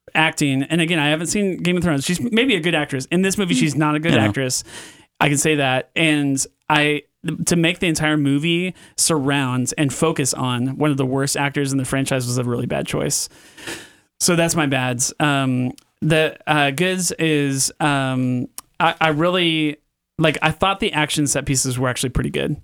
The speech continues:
Speaker 1: Like, I, I liked watching them
Speaker 2: Yeah, as a
Speaker 1: zip
Speaker 2: movie,
Speaker 1: around
Speaker 2: yeah,
Speaker 1: and
Speaker 2: it's
Speaker 1: Nightcraw-,
Speaker 2: fine.
Speaker 1: Nightcrawler was awesome.
Speaker 2: We're good.
Speaker 1: Like, just, like, just watching him,
Speaker 2: Yeah.
Speaker 1: you know, grab people and throw 'em and stuff like that. So, um, I, I always love watching Magneto with his powers and see what he can do.
Speaker 2: He has great powers.
Speaker 1: He's, he's very much in control in that last scene.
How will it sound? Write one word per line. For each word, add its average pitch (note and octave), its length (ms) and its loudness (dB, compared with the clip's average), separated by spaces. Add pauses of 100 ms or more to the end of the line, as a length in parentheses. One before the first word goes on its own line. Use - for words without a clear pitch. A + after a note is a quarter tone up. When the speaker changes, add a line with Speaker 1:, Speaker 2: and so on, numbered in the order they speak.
Speaker 1:
Like, D3+ 140 0
I, D3 160 2
I D#3+ 140 2
liked D#3 260 0
watching D3 300 0
them C#3 340 0
Speaker 2:
Yeah, A#3+ 360 2
as D#3+ 120 4
a - 40 2
Speaker 1:
zip D3 100 2
Speaker 2:
movie, D3+ 140 6
Speaker 1:
around F#3 300 4
Speaker 2:
yeah, G#3 160 4
Speaker 1:
and G3 100 2
Speaker 2:
it's - 200 -8 (140)
Speaker 1:
Nightcraw-, G#3 400 4
Speaker 2:
fine. E3 160 0
Speaker 1:
Nightcrawler E3 220 -2
was D#3+ 120 -2
awesome. D3+ 340 0
Speaker 2:
We're C#3+ 100 4
good. - 220 6
Speaker 1:
Like, - 80 -2
just, C#3 360 -2
like, D3 260 -2
just D#3 200 0
watching D3 300 0
him, C#3+ 400 0
Speaker 2:
Yeah. E4+ 200 2 (180)
Speaker 1:
you D3+ 120 2
know, B2+ 320 0 (140)
grab C#3+ 240 2
people C#3 340 0
and B2+ 100 -2
throw C3 240 0
'em B2+ 100 -2
and C3 100 -2
stuff B2+ 200 -4
like B2+ 120 -2
that. B2+ 240 -2
So, C3+ 220 0 (420)
um, C3 440 2
I, D#3 100 4
I D3 180 2
always C#3+ 200 0
love C#3 340 -2
watching C#3 300 2
Magneto C3 380 0
with C3 120 -2
his C3 140 0
powers B2+ 360 0
and B2+ 100 0
see C3+ 100 -2
what B2+ 160 0
he B2+ 100 0
can C3 140 0
do. B2+ 300 0
Speaker 2:
He C3+ 60 0
has C3+ 120 0
great C#3 180 2
powers. - 220 0
Speaker 1:
He's, D3+ 140 2
he's D3+ 220 0
very C3+ 220 0
much C3+ 220 -2
in C3 80 -4
control B2+ 680 -2
in D3 140 0
that C3 160 0
last B2+ 240 -2
scene. C3 340 -2